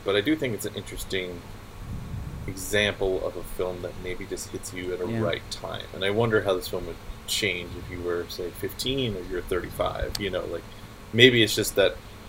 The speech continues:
Speaker 1: as a twenty-five-year-old, this is exactly the kind of message I feel like you should get. And I feel like it's a, particularly what I think is
Speaker 2: Well
Speaker 1: impressive is that it has one of the best movies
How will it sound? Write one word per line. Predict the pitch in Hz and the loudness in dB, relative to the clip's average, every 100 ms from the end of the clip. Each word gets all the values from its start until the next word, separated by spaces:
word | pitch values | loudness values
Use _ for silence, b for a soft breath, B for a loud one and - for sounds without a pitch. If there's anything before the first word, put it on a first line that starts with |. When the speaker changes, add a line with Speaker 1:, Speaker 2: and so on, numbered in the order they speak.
| - - | -16 8
Speaker 1:
as | 120 123 | 12 12
a | 107 | 8
twenty-five-year-old, | - 98 90 90 87 90 | 2 0 4 4 6 2
this | 87 - | 0 -6
is | 87 | -8
exactly | 85 92 90 92 | -2 -2 0 -4
the | 87 - | -4 -4
kind | 87 | -4
of | 85 | -4
message | 87 - 90 - - - - - - - - - | -8 -6 -8 -8 -8 -8 -10 -12 -12 -12 -12 -10
I | 90 | -4
feel | 92 87 | 0 0
like | - - - | -4 -10 -8
you | - | -4
should | - 80 | -4 -4
get. | - 107 - - - | -2 0 0 -6 -6
And | 90 | -10
I | |
feel | 85 90 | -2 -2
like | 90 | -2
it's | 87 | -4
a, | 90 - - - | -6 -8 -14 -2
particularly | 117 - 453 302 | 4 4 6 6
what | 113 107 | 10 10
I | 101 | 8
think | 110 98 | 6 0
is | 117 | 2
Speaker 2:
Well | 185 | 6
Speaker 1:
impressive | 180 101 104 95 | 6 6 4 2
is | 104 | 4
that | 98 | 4
it | 92 | 6
has | 98 | 4
one | 95 98 | 4 -2
of | |
the | 92 | 2
best | 95 - | 2 2
movies | 95 92 87 | -4 -4 -4